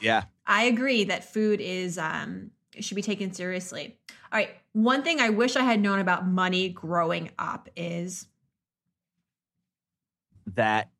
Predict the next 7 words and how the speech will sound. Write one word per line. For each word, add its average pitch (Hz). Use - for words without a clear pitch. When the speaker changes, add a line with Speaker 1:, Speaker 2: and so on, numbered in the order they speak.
Speaker 1:
it 113
can 120
always 110
be 104
made, 87
and 104
it, 92